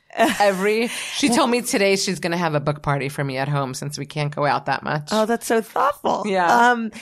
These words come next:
Speaker 2: well, so when are you gonna tell her? What are you gonna tell her, or have you told her yet?
Speaker 1: I've dropped some things. I've said some things, but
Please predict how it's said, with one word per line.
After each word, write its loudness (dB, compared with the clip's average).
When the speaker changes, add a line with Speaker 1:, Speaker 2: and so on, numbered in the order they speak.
Speaker 2:
well, 2
so 0
when 2
are 2
you 0
gonna 2
tell 2
her? 4
What 2
are 4
you 0
gonna 0
tell 0
her, 0
or 0
have -2
you 0
told 2
her 0
yet? -2
Speaker 1:
I've -2
dropped 0
some -2
things. -2
I've 0
said 0
some -2
things, -4
but 0